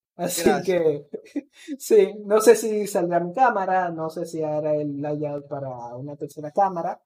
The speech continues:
Speaker 1: pero estaremos por ahí.
Speaker 2: Perfecto, esperemos
Speaker 1: Creo
Speaker 2: que sí, que todo salga bien.
Speaker 1: Exacto. Eh, creo que es lo último por aquí.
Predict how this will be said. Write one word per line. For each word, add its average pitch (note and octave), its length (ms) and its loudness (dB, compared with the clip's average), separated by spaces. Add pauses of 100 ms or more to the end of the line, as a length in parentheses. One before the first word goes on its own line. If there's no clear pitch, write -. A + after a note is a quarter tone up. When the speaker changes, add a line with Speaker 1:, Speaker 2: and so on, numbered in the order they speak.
(520)
Speaker 1:
pero D#3 760 2
estaremos C#3+ 500 -8
por D#3 160 -4
ahí. F#2+ 140 -10 (2250)
Speaker 2:
Perfecto, D3+ 600 -12 (100)
esperemos C#3+ 400 -6
Speaker 1:
Creo - 0 -
Speaker 2:
que D#3 140 -12
sí, F3+ 180 -12
que F3 140 -8
todo D#3 160 -10
salga D3 300 -6
bien. E3+ 240 -10 (280)
Speaker 1:
Exacto. C4 880 -6 (400)
Eh, C#3 320 -10
creo D3+ 200 -6
que D#3 140 -6
es D3+ 80 -6
lo D3 260 -4 (200)
último C#3+ 560 -4
por D3 180 -8
aquí. C4+ 240 -10